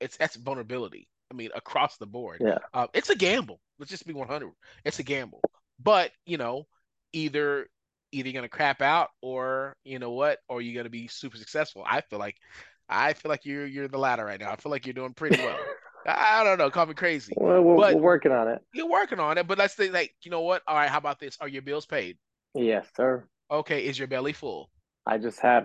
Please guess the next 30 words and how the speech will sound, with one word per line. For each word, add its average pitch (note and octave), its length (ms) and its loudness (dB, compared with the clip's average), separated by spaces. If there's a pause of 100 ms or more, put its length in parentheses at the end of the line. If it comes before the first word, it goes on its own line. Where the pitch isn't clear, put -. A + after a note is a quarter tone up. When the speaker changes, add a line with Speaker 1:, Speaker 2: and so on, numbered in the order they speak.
Speaker 2:
a G#2 100 -2
beautiful A#2+ 520 0
bacon A#2 280 0
double A2 200 0
cheeseburger, A2+ 720 2
uh, G#2 480 2
from G#2+ 180 -4
the G2+ 200 -2 (560)
food, B2 200 4
uh, A2 120 4
what's G#2 160 -2
it - 20 -2
called, G2+ 140 2
room A2+ 140 0
service A#2+ 440 -2 (100)
right A#2 160 4
before A2 300 2
this, G#2+ 340 0
uh, G2 240 4 (200)
little A2+ 180 -2
call. C#3 400 2
<laughs> - 140 -8
So, - 200 0
Speaker 1:
Okay, D#3 100 6
Speaker 2:
yes. F#3 120 6
Speaker 1:
then. C#3+ 180 0
So, E3+ 140 -2
yeah. D3+ 340 2
So - 140 -6
you, B3 160 -4